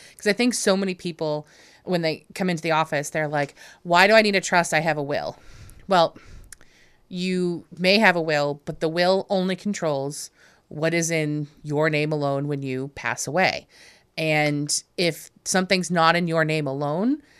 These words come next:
then it's not going through your will, and there's, you know, other mechanisms that we can use, like a trust,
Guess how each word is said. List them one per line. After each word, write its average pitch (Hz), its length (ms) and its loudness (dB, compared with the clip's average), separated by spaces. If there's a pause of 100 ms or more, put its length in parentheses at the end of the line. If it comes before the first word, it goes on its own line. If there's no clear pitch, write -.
(180)
then 156 580 2 (420)
it's 160 220 -4
not 160 260 0
going 165 200 -2
through 156 140 -6
your 165 120 -4
will, 139 460 0
and 156 180 -4
there's, 139 320 -4
you 156 60 -4
know, 139 180 -6
other 151 200 -2
mechanisms 139 480 -4
that 139 80 -10
we 135 100 -10
can 143 140 -12
use, 135 400 -10 (100)
like 143 180 -2
a - 60 -4
trust, - 560 -4